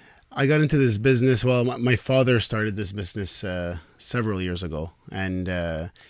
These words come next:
it was always in the women's and men's and, you know, casual kids, uh, clothing and all that stuff. And then, uh, when I joined and I took over a couple of years back, uh, it turned it into dresses and suits and,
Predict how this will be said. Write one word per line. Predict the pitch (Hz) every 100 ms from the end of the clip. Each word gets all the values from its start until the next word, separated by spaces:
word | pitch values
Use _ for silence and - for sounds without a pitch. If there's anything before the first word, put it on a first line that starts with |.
| -
it | 127
was | 117
always | 120
in | 110
the | 107 98 90 87 _ _ - - - -
women's | 120 123 123 120 117
and | 104 104 104
men's | 110 107 110 95
and, | 92 85 82 82 - _ -
you | - 95
know, | 85 85 -
casual | - 107 107 101
kids, | - 101 - 110
uh, | 95 90 87 87
clothing | - 113 107 107
and | 101
all | 95
that | 92
stuff. | - - 92 95
And | 104
then, | 101 101 98 95 _ - - - _ -
uh, | 101 98
when | 98
I | 110 117
joined | 113 113 113 107
and | 101
I |
took | 101 104 -
over | 104 101 104 98 95
a | 90 - - -
couple | 107 107
of | 104
years | 98 87
back, | 98 92 98 -
uh, | 90 85 82 80 - -
it | -
turned | 104 104
it | 101
into | 92 90 - 92 90 85 85 _ _ _ _ _ -
dresses | 92 117 113 - 107 92
and | 95 92
suits | - 123 113 107 -
and, | 101 92 90